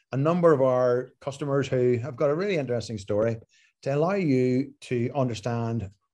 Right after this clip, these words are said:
really where Trailblazer is and where Trailblazer customers come. We sort of feel, as we've been running the business now for a number of years, it's, it's almost more like a family, more like a community,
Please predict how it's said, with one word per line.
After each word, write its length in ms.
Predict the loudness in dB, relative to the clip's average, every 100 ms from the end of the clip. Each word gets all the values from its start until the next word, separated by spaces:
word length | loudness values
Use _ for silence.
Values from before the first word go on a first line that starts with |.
| 0
really 280 | 2 4 4
where 240 | 4 2
Trailblazer 680 | 2 -2 -2 -2 -4 -4 -4
is 180 | -4 -8 _ _ -20 -10
and 160 | -2 0
where 100 | 0
Trailblazer 540 | 2 0 2 0 -2
customers 400 | -2 -2 -2 -6
come. 260 | -4 -2 2
We 120 | 2
sort 180 | 4 2
of 100 | 2
feel, 320 | 2 2 0 -4 -16 _
as 140 | -4 -2
we've 60 |
been 120 | 0 2
running 160 | 2
the 80 | 2
business 380 | 2 0 -2 -4
now 260 | -4 -4
for 120 | -4 -4
a 40 |
number 220 | -2 -2
of 80 | 0
years, 340 | 0 0 -4 -12 _ -20 -16 -10
it's, 160 | -10 -6 -2
it's 100 | 2
almost 300 | 4 4 4
more 160 | 2
like 80 | 2
a 60 | -2
family, 340 | -4 -2 0
more 160 | 2 2
like 140 | 0
a 40 |
community, 540 | -4 -6 -4 -4 -6